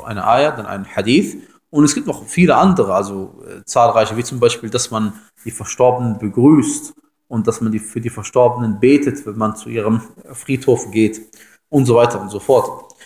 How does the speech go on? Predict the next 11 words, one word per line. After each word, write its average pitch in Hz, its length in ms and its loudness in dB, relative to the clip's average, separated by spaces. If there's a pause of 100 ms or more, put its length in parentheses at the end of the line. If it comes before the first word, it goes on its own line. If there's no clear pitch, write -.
(360)
Ähm, 110 480 4 (480)
da, 113 240 -2
da, 107 120 -12 (420)
das 151 240 2
ist, - 260 0
äh, - 640 -20
ein, 131 180 -8
ein, 135 260 -6
das 147 140 2
ist 143 100 -6
ein 135 420 -2